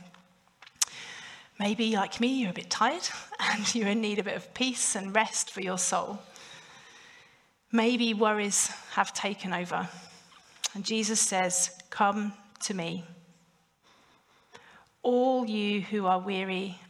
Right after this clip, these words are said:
and burdened, I will give you rest." Many times I've taken solace in this promise. And Jesus promises us, promises us peace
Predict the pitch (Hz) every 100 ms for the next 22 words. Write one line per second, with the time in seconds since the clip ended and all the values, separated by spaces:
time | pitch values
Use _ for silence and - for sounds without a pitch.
0 | - 180 180 180 156 147 - 208 - -
1 | _ _ _ _ _ _ _ _ _ _
2 | _ - - - _ _ 202 196 196 208
3 | 202 202 185 196 185 180 185 180 - -
4 | - 190 - - - - - _ _ _
5 | _ _ _ _ _ _ _ _ _ -
6 | - _ _ _ - _ - - - -
7 | - 269 294 285 277 233 226 196 - 196
8 | 202 185 175 170 - - 175 - - 170
9 | 180 - - - - - - - - -
10 | - - - 233 202 202 196 - - -
11 | - - - - _ - - - - 214
12 | 196 - - 254 277 - 185 - - -
13 | - - 269 269 240 214 196 185 - 214
14 | 180 - -